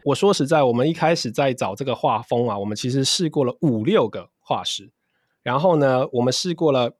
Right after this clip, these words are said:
我，我印象中有试过印尼，我们就试过两个，荷兰我们试过了一个，还有塞尔维亚的。甚至我一开始我都跳进去做哦，因为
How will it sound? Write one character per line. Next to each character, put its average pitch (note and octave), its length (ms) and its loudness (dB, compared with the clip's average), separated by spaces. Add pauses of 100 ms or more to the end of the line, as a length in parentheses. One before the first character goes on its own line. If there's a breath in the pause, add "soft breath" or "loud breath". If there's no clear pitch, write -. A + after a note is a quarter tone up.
我， A2+ 220 -10
我 - 140 -20
印 D3 100 2
象 D#3 200 4
中 D#3+ 120 6
有 A#2+ 120 4
试 - 180 -4
过 B2 300 -2
印 F#3 260 6
尼， A#2+ 180 6
我 A#2 60 4
们 A#2 160 2
就 C#3 80 0
试 D3+ 160 -4
过 B2 180 0
两 F#2+ 280 -8
个， - 120 -20 (440 soft breath)
荷 C3 240 2
兰 C#3 240 2
我 B2+ 80 2
们 A2+ 160 0
试 C3 240 -4
过 A#2 160 -2
了 G#2 80 -2
一 G2 140 -10
个， A#2 180 -18
还 C3 100 -6
有 A#2 140 0
塞 D#3 260 0
尔 A2+ 100 0
维 G#2+ 200 -4
亚 G#2 180 -4
的。 - 140 -20 (200)
甚 G#3+ 160 4
至 A3+ 80 4
我 E3+ 140 6
一 - 20 4
开 G3+ 140 2
始 F3+ 60 4
我 C3 80 6
都 C#3+ 40 4
跳 F3+ 160 2
进 F3 140 4
去 F3 80 2
做 E3 180 2
哦， A#2 220 2
因 D3+ 80 0
为 E3 80 4